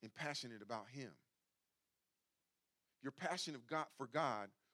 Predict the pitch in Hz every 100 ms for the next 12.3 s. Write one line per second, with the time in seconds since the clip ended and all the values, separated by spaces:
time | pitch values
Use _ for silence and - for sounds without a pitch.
0 | _ 120 123 - 170 147 127 127 127 117
1 | 104 143 127 - 101 87 143 139 135 -
2 | 101 - - 139 131 - 98 90 _ 95
3 | 87 - - 78 - - - _ _ _
4 | _ _ _ _ _ _ _ _ _ _
5 | _ _ _ _ _ _ _ _ _ _
6 | _ _ _ _ _ _ _ _ _ _
7 | - - 165 175 156 165 160 156 - _
8 | _ _ _ _ _ _ _ _ _ _
9 | _ _ - 190 190 190 175 175 131 107
10 | 107 151 160 - - 120 113 _ _ _
11 | _ - 120 113 - - 107 - 95 -
12 | - - -